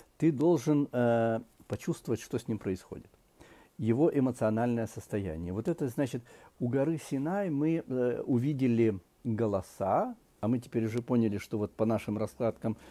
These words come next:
голос — это есть сердце. Значит, э, увидеть эмоциональное состояние другого —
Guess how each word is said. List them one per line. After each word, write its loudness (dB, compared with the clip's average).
голос — 8
это 0
есть 0
сердце. -4
Значит, -4
э, 4
увидеть -4
эмоциональное 0
состояние -2
другого — 0